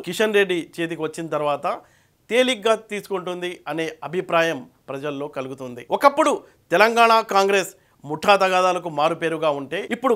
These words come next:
కాషాయ దళంలో అదే సంస్కృతి స్పష్టంగా కనిపిస్తుంది. కమల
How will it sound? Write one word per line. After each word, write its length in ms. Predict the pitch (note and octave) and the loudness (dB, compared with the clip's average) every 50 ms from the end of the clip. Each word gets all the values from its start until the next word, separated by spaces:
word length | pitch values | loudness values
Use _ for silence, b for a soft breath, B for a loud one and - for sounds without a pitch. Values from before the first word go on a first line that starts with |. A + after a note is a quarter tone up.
| - - | 2 6
కాషాయ 340 | - G3+ A#3 A#3 C#4 C4+ C#4 C4 B3 | 8 8 8 10 10 10 10 10 10
దళంలో 340 | A#3+ A#3 A#3 A3+ A3 A#3 C#4 D4 - - _ _ _ - C#3+ | 8 8 6 6 6 4 4 2 0 -6 _ _ _ -6 -2
అదే 160 | D3+ F#3+ G#3 A3+ A3 A3 - | 2 4 4 4 2 0 -2
సంస్కృతి 500 | F3 G3 G#3+ G#3 - - G3+ E3+ F3+ D#3+ D3+ D#3 - | -4 -2 -4 -4 -6 -8 -6 -4 -4 -4 -6 -8 -12
స్పష్టంగా 540 | _ _ - C3+ - - - E3 D#3 D#3 D#3 D3+ - | _ _ -12 -12 -12 -12 -12 -10 -8 -6 -6 -6 -8
కనిపిస్తుంది. 540 | C#3+ C3 B2 D#3 C3+ - D3+ C#3 C3+ C3 A#2 A#2 _ _ _ _ _ _ _ | -10 -12 -12 -14 -14 -12 -12 -10 -10 -10 -10 -12 _ _ _ _ _ _ _
కమల 220 | - B2+ C#3+ D3+ | -10 -6 -2 0